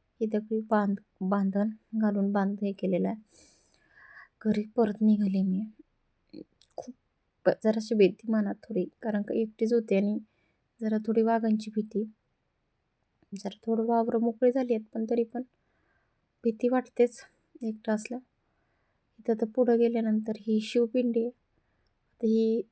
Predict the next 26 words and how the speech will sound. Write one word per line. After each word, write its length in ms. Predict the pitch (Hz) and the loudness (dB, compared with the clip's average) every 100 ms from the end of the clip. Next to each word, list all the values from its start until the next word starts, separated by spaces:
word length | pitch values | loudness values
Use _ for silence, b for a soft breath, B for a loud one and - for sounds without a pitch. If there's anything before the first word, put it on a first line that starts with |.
| - | -8
आहे 300 | 208 214 233 | -4 2 2
नेहमी 420 | 226 220 220 220 226 _ _ _ _ _ _ _ | 2 2 2 2 -2 _ _ _ _ _ _ _
इथं 260 | 208 214 220 220 _ _ _ | -4 -2 -4 -6 _ _ _
रस्त्याच्या 520 | 208 208 208 - 220 220 | -4 -4 -4 -6 -6 -4
कडेला, 260 | 214 208 | -2 0
म्हणजे 320 | 214 208 190 269 b b b b - | 0 -4 -6 -12 b b b b -2
वावराच्या 420 | 220 214 208 214 | 2 2 0 0
कडेला 240 | 220 220 | 2 2
आहे. 180 | 214 214 233 _ _ _ _ _ _ B B B B _ | 0 -2 -6 _ _ _ _ _ _ B B B B _
माहिती 340 | 226 214 214 247 | -2 0 0 0
नाही 140 | 247 | -2
ती 120 | 247 | 0
मला 220 | 226 208 208 | 0 0 -4
कुठनं 540 | 214 214 214 202 202 202 | -8 -12 -6 -4 -4 -4
कशी 240 | 214 214 214 | -6 -4 -4
आली 200 | 208 214 | -4 -2
तिथं, 340 | 214 202 302 | -2 -2 -6
पण 520 | 339 _ _ _ 285 | -8 _ _ _ -2
असते, 320 | 294 285 - 466 | 0 0 -2 -4
आहे. 200 | 220 233 214 - _ _ _ _ _ _ | 0 0 -2 -10 _ _ _ _ _ _
मी 100 | 208 | -2
जेव्हापासून 520 | 220 214 208 214 220 | 2 2 0 -6 -6
पाहते 320 | 220 220 214 | -4 -4 -4
तिथं 240 | 214 220 220 | -4 -2 -2
आहे 280 | 220 214 - | 0 -2 -2
ती. 160 | - | -6